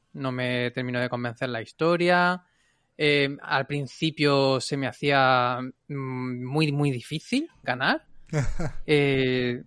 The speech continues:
Speaker 1: después era también más difícil todavía. <laughs> O sea, era un juego que no te daba un respiro, no te daba una buena noticia. No te da una buena noticia el puñetero juego, sea, eh, a mí se me hizo larga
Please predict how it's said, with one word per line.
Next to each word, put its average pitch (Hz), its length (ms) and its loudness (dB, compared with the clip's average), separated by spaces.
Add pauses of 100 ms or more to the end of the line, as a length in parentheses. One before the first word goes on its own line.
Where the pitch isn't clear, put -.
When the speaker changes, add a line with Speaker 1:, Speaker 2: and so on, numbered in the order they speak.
(120)
Speaker 1:
después 156 680 2
era 160 260 4
también 147 340 2
más 156 180 4
difícil 147 360 -2
todavía. 170 480 4
<laughs> 214 160 0
O 151 40 -6
sea, 175 260 4 (560)
era 170 320 4
un 160 60 0
juego 170 180 6
que 170 60 6
no 170 80 4
te 170 60 4
daba 160 160 8
un 165 100 0
respiro, 170 380 2
no 196 120 0
te 180 100 2
daba 170 160 6
una 160 100 4
buena 156 220 4
noticia. 196 500 0 (340)
No 190 160 0
te 196 80 4
da 196 80 6
una 170 120 6
buena 165 180 6
noticia 170 340 2
el 160 60 0
puñetero 147 380 0
juego, 285 440 0 (600)
sea, 131 540 2
eh, 135 180 0
a 131 140 -2
mí 135 100 -2
se - 100 -8
me 135 100 -2
hizo 165 320 2
larga 139 440 4